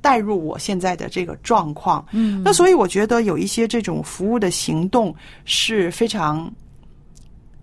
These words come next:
Speaker 1: 必要的，也是夫妻之间的一些美好的一些个质素，对吧？
Speaker 2: 嗯，嗯，嗯。
Speaker 1: 那不论是帮对方按摩也好，或者是，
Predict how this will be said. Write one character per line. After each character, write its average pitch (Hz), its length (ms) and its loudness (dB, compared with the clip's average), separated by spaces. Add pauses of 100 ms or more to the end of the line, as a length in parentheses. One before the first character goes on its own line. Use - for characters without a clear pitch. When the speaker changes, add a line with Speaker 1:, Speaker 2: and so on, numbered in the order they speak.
(140)
Speaker 1:
必 226 160 0
要 180 220 -2
的， - 160 -12
也 175 120 -2
是 196 240 -4
夫 226 140 -6
妻 220 160 -4
之 214 160 -6
间 196 340 -2
的 170 160 -6 (140)
一 185 100 -4
些 170 300 -4
美 160 240 0
好 196 320 -2
的 - 160 -8
一 165 120 -8
些 156 280 -6
个 - 260 -8 (220)
质 240 180 0
素， - 420 -6
对 170 140 0
吧？ 190 240 2
Speaker 2:
嗯， 185 220 -6
嗯， 180 220 -4
嗯。 165 100 -12
Speaker 1:
那 196 120 4
不 175 200 -2
论 196 180 0
是 170 240 -2
帮 175 220 0
对 175 160 -2
方 175 160 -2
按 190 180 -2
摩 170 180 -2
也 165 160 -2
好， 165 320 -4
或 - 160 -4
者 - 120 -8
是， 165 320 -4